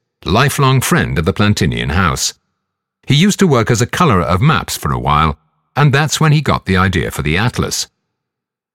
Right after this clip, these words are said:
Ortelius calls his atlas Theatre of the World,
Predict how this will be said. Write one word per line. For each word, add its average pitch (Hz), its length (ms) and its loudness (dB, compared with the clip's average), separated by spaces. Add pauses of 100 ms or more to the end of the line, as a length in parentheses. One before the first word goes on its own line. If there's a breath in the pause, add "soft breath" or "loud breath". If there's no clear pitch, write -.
(440)
Ortelius 175 500 2
calls 165 300 0
his 131 160 2
atlas 110 440 0 (200)
Theatre 127 580 0
of 98 120 -2
the 92 100 2
World, 62 460 -6